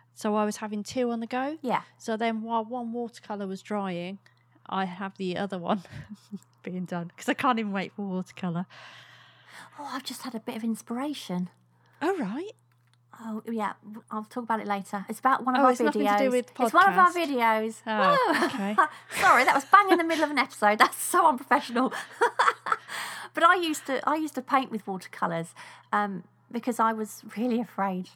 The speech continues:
Speaker 2: of using oils, believe it or not. And I, I'm an oil painter. And, um,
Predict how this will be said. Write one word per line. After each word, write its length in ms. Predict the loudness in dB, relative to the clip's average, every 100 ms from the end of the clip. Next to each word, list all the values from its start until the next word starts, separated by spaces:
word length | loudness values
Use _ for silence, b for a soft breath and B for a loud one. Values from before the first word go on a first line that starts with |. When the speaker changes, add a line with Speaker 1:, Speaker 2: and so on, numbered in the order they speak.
| _ -14
Speaker 2:
of 140 | -10
using 360 | -8 -8 -6 -4
oils, 640 | 0 2 2 0 -4 -10 _ _ _
believe 260 | -10 -8 -6
it 20 |
or 100 | -6
not. 200 | -4 0
And 80 | 2
I, 160 | 2 2
I'm 160 | 0 0
an 100 | 2
oil 200 | 2 2
painter. 540 | 0 -2 -2 -4 -4 B B B B B _ -4
And, 260 | -4 -4
um, 280 | -4 -4 -6